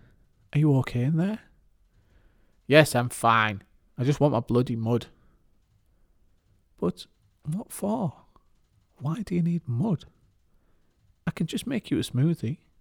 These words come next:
his wife said. "Mud," he said with finality.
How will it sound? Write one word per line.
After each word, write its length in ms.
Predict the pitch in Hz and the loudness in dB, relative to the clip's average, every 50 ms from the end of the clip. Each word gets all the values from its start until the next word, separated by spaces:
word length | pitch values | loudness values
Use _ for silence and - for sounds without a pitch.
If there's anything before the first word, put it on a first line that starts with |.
| _ _ _ _ - | _ _ _ _ -14
his 160 | - 147 120 | -12 -10 -10
wife 220 | 139 - 101 - | -8 -10 -10 -10
said. 300 | - - - 117 - - - _ _ _ _ _ _ _ _ _ _ _ _ _ _ _ _ _ _ _ _ _ _ _ _ _ _ _ _ _ _ _ | -12 -14 -14 -14 -16 -18 -20 _ _ _ _ _ _ _ _ _ _ _ _ _ _ _ _ _ _ _ _ _ _ _ _ _ _ _ _ _ _ _
"Mud," 380 | - 120 135 147 147 135 - - - - _ _ _ _ _ _ _ _ _ _ _ _ | 2 6 8 8 8 8 6 2 -8 -20 _ _ _ _ _ _ _ _ _ _ _ _
he 100 | _ - | _ -14
said 360 | - - - 78 80 107 - - _ _ _ | -12 -10 -10 -8 -8 -10 -10 -14 _ _ _
with 140 | - 113 - | -14 -14 -12
finality. 800 | - - - - 120 113 - - - - - - 165 - - | -12 -12 -12 -10 -10 -10 -12 -14 -16 -18 -20 -20 -20 -20 -20